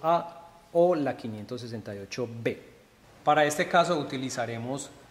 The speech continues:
la norma quinientos sesenta y ocho A. Procedemos a pelar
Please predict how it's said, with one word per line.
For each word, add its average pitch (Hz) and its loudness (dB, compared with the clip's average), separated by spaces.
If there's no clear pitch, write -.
la 123 0
norma 147 2
quinientos 117 -8
sesenta 113 -12
y 104 -14
ocho 104 -12
A. - -2
Procedemos 151 0
a 131 -4
pelar 117 -6